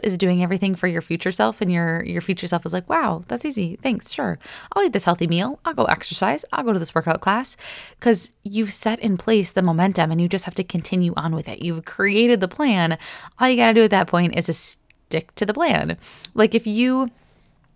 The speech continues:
let's say you, you plan out your, um, workouts ahead of time. So you look at the week ahead, you say, "Monday, Wednesday, Friday, I'm gonna get to the gym,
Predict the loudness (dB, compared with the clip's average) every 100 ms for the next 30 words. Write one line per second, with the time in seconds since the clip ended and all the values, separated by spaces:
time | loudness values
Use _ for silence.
0 | -10 -2 0 2 4 4 4 4 0 2
1 | 2 2 2 2 4 2 0 -4 -12 -20
2 | -8 -4 -2 -2 -2 0 2 2 2 0
3 | -2 -2 -6 -4 -2 0 0 0 0 -2
4 | 0 0 0 -2 -2 0 2 2 4 4
5 | 4 2 -2 0 2 2 2 0 0 2
6 | 2 0 -4 -4 -2 -2 -2